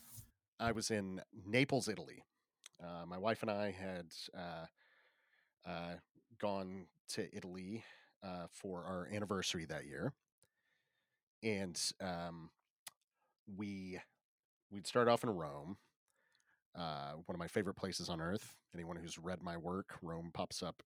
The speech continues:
repeatedly. <laughs> Um, if you haven't read my work,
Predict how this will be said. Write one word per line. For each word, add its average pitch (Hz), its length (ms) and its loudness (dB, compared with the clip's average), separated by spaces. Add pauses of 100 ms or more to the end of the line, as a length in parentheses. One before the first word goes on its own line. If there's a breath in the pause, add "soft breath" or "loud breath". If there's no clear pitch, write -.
(160)
repeatedly. 113 640 -2 (120)
<laughs> - 420 -4 (560 soft breath)
Um, 82 380 -4 (120)
if - 160 -6
you 117 60 4
haven't 202 180 12
read 107 160 8
my 104 80 4
work, 113 280 8